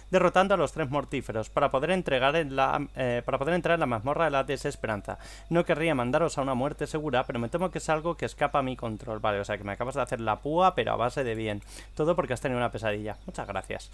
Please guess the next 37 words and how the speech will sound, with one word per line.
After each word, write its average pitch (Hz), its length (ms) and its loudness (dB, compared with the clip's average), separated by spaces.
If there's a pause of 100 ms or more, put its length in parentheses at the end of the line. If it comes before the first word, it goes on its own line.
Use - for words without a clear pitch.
(380)
Eh, 170 320 8
"Gracias, 190 360 4
os 170 100 -2
compensaré 165 560 0
por 175 140 -2
vuestras 151 380 -2
molestias. 135 540 0
Tal 156 160 -2
y 143 40 -6
como 131 140 0
van 127 100 2
las 127 100 2
cosas, 190 280 -2
todavía 147 280 0
nos 139 120 -2
queda 156 140 0
mucho 131 220 -4
por 120 100 -4
hacer". - 180 -4 (220)
Esto 220 200 2
creo 196 140 2
que 180 60 2
es 175 80 0
de 151 220 4
la 139 80 2
misión 127 320 -2
de 120 280 2
recoger 113 440 -6
los, 107 540 -2
eh, 107 200 0
sí, - 160 -6
efectivamente, 104 480 -4
es 113 60 -2
lo 123 80 0
de 123 80 2
la 110 80 2
madera. 101 280 -2